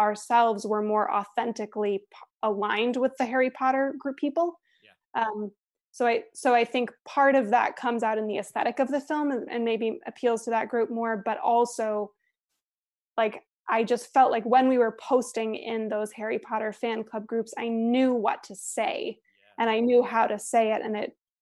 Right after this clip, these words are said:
Speaker 1: I kn-, I, I could see that we looked like outsiders in the vampire,
Speaker 2: Yeah,
Speaker 1: in the hardcore
Speaker 2: exactly. There's
Speaker 1: vampire film groups.
Speaker 2: some weird, like,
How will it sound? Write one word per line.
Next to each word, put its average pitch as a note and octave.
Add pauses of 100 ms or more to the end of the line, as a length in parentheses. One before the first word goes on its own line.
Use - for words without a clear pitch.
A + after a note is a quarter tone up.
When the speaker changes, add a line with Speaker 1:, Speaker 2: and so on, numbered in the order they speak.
(200)
Speaker 1:
I A3+
kn-, A#3 (200)
I, A3+ (160)
I A#3
could A3+
see C#4+
that B3
we A3+
looked A3+
like G#3
outsiders G#3
in G#3
the G3+
vampire, -
Speaker 2:
Yeah, A#2
Speaker 1:
in -
the G#2
hardcore A3
Speaker 2:
exactly. A2+
There's B2
Speaker 1:
vampire -
film - (100)
groups. -
Speaker 2:
some A#2+
weird, D3
like, A#2+